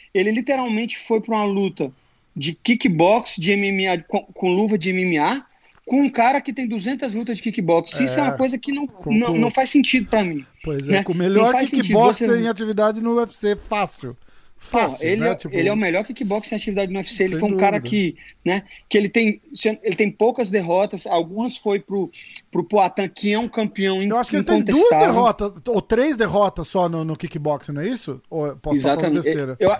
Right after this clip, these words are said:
Speaker 1: eu acho que são cinco, se eu não me engano.
Speaker 2: Cinco, eu vou olhar aqui já, ó.
Speaker 1: É, pro-, procura o cartel dele aí, mas eu
Speaker 2: Mas
Speaker 1: acho que são cinco derrotas.
Speaker 2: Aham, mas é duas pro, pro Poatan.
Speaker 1: Pro, pro Poatan, né? E,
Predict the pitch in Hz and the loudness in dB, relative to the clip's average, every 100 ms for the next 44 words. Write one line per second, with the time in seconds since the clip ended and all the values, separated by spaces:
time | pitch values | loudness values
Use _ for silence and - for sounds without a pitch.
0 | - 226 240 - - 294 - - 214 175 | 0 -2 -2 -6 -8 -8 -8 -6 -6 -6
1 | - 202 208 233 208 147 185 196 151 139 | -6 -4 -2 -2 -2 -4 -4 -6 -8 -8
2 | 156 151 - 175 127 117 98 110 170 139 | -6 -6 -8 -10 -10 -10 -6 -2 0 -2
3 | - - - 214 208 247 220 190 180 170 | -6 -12 -4 -2 -2 -4 -2 -4 -2 -2
4 | 151 139 135 131 143 151 147 143 165 226 | 0 0 0 2 2 2 0 0 -2 -2
5 | - 226 220 190 175 131 123 147 160 156 | -2 -2 0 0 -2 -4 -10 -8 -4 -2
6 | 135 139 147 147 151 139 165 170 160 127 | -2 -4 -4 -4 -6 -4 -4 -2 -4 -2
7 | 185 220 - 202 190 180 165 156 151 151 | -2 -2 -2 -2 0 0 -2 -2 -2 -4
8 | 135 156 - 170 160 - 214 254 262 _ | -4 -8 -4 -2 -2 -2 -2 -2 -4 _
9 | - 208 - 214 196 202 135 120 - 160 | 2 2 4 4 4 0 -6 -6 -2 -2
10 | 165 - 185 190 - | -2 -2 0 0 -2